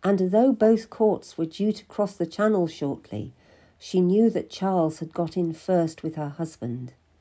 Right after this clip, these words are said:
And she knew, looking at her nephew, that although he may not be the most handsome of men,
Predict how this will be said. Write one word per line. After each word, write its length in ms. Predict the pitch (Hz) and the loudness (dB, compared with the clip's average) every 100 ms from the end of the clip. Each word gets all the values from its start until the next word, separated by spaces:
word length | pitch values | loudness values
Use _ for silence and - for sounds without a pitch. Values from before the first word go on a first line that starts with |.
| _ _ _ _ _ _ | _ _ _ _ _ _
And 160 | 180 196 | 0 0
she 180 | - 233 | 2 2
knew, 520 | 254 330 254 131 123 _ _ _ _ _ - | 6 6 6 2 -4 _ _ _ _ _ 0
looking 360 | 196 226 233 | 0 2 2
at 160 | 180 - | 2 -2
her 200 | 160 147 | -4 -2
nephew, 600 | 147 156 - 117 98 127 _ _ _ | -2 -6 -8 -10 -10 -12 _ _ _
that 180 | - 185 | -6 -4
although 280 | 208 233 277 | 2 4 6
he 140 | 302 | 6
may 220 | 294 262 254 | 4 4 4
not 220 | 247 - | 0 0
be 100 | 240 | 2
the 100 | 226 | 4
most 300 | 226 220 - - | 4 4 0 -4
handsome 520 | 285 302 - - 156 131 | 0 0 -2 -6 -4 -4
of 180 | 127 | -8
men, 400 | 139 123 87 78 | -8 -6 -8 -12